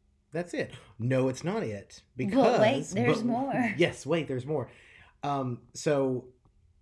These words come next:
Speaker 1: we're doing an accidental, we got our contacts and our f-, address books mixed up. We're gonna accidentally send two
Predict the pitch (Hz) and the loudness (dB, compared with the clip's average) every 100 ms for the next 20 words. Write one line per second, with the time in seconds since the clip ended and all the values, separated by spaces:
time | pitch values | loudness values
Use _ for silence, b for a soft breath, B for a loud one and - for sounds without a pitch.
0 | _ _ - 131 147 156 151 147 131 139 | _ _ -6 -2 2 4 4 4 0 -2
1 | 139 135 127 123 123 127 131 127 127 120 | 0 0 0 -2 -4 -6 -4 -2 -2 -2
2 | 117 117 113 b b b b b b _ | -2 -4 -6 b b b b b b _
3 | - 135 143 127 - 156 151 143 - 139 | -6 0 0 0 -2 -4 -4 -4 -2 -2
4 | 135 127 - 117 107 104 - _ _ - | -2 -6 -6 -6 -6 -10 -16 _ _ -12
5 | 120 - - 123 135 135 135 135 131 - | -12 -12 -10 -6 -4 -4 -4 -6 -6 -12
6 | 143 135 139 139 131 131 B B B - | -8 -8 -6 -4 -4 -6 B B B -6
7 | 135 147 131 139 - 156 151 135 135 143 | 0 0 0 -8 -6 -4 -2 -2 -2 -4
8 | 123 120 - 151 143 160 156 | -2 -4 -6 -4 -2 -4 -6